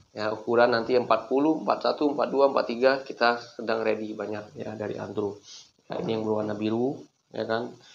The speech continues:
Biru agak tua-tua dikit, ini agak ini dikit ya. Nih ya. Nanti nomor-nomornya bisa ada di sini ya. Banyak nih nomor-nomornya, Eropa ada, Ukraina, apa, Amerika, apa, macam-macam,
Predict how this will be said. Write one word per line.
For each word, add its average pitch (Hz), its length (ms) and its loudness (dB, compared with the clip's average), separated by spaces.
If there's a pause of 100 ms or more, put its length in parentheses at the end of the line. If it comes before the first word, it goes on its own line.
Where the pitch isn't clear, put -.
(260)
Biru 113 880 0
agak 107 320 -2 (480)
tua-tua 110 320 -2
dikit, 110 400 -8
ini 110 240 -4
agak - 320 -6
ini 107 240 -10
dikit - 320 -10
ya. 110 160 -6 (320)
Nih 101 240 -10 (480)
ya. 110 160 -4 (480)
Nanti 107 160 -4
nomor-nomornya 107 720 2
bisa 110 320 2
ada 104 80 0
di 104 140 -4
sini 110 340 -6 (400)
ya. 113 240 -4 (580)
Banyak 107 340 -2 (520)
nih 107 320 -8 (320)
nomor-nomornya, 107 680 -4
Eropa 113 520 8
ada, 117 200 6 (500)
Ukraina, 117 800 6
apa, 113 320 6
Amerika, 113 560 2
apa, 113 80 0
macam-macam, 113 520 4